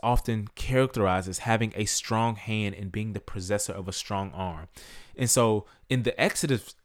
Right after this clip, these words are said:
Exodus narrative, God is gonna say, "Yo, I brought you out of Egypt with a strong arm." And so here he says, like, "Yo, I'm gonna break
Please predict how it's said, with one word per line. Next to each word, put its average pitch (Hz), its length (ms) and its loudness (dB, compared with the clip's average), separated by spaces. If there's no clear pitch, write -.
Exodus 151 320 2
narrative, 101 320 -2
God 151 260 4
is - 80 -2
gonna 135 140 2
say, - 140 2
"Yo, 143 320 4
I 107 160 4
brought 123 380 2
you - 80 -6
out 127 160 0
of - 80 -6
Egypt 120 460 -2
with 120 360 4
a 120 100 4
strong 101 460 0
arm." 120 440 2
And 120 80 4
so 135 180 10
here 180 260 2
he 180 120 6
says, 123 280 2
like, - 160 2
"Yo, 160 260 4
I'm 185 120 4
gonna 135 200 4
break 139 320 6